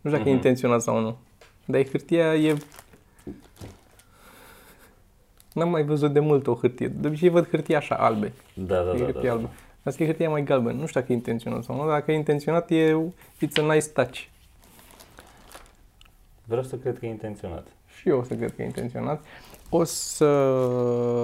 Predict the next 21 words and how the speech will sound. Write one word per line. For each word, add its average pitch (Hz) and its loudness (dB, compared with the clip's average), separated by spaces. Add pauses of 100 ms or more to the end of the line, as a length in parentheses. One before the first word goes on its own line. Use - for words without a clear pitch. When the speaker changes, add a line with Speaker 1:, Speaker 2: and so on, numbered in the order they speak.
(120)
Speaker 1:
arătăm 127 0
și - -6
cutia. 127 -6 (720)
Și, - -14
de 139 -6
fapt, 131 0
o 123 0
să - -6
punem 135 -6
probabil 123 0
și - -6
un 143 2
link 127 0
undeva, 117 -6
sper. - -6 (320)
Să - -20
vorbim 127 -8
cu, - -14
asta 135 -14
e 127 -10
cutia. - -14